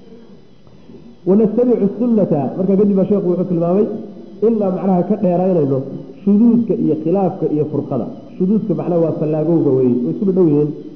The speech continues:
iyo khilaafka iyo furqada. Ilaahay subxaanahu wa tacaala meelo badan kitaabkiisa ka mid ah waa ka macnaha waxa weeyaan, yani, dadka mu'miniinta inay midoobaan oo israacaan oo macnaha gacanta isqabsadaan ku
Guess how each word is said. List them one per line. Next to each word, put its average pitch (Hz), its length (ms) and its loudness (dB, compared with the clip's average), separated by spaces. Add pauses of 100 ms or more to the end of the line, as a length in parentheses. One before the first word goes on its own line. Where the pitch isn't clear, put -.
(160)
iyo 165 160 2
khilaafka 190 420 0
iyo 151 140 0
furqada. 127 440 -4 (400)
Ilaahay 160 200 0
subxaanahu 156 260 -6
wa 143 60 -8
tacaala 147 200 -6
meelo 165 180 0
badan 151 220 0
kitaabkiisa 147 420 -4
ka 147 100 -6
mid 139 160 -2
ah 123 80 0
waa 127 120 -2
ka 131 60 -4
macnaha 147 260 -6
waxa 143 160 -4
weeyaan, 151 280 0 (400)
yani, 151 180 -4
dadka 190 220 -2
mu'miniinta 165 420 0 (100)
inay 175 200 0
midoobaan 160 400 2 (500)
oo 147 100 -4
israacaan 147 640 -4 (440)
oo 170 100 0
macnaha 180 280 0
gacanta 190 260 0
isqabsadaan 170 480 -2
ku 196 120 -2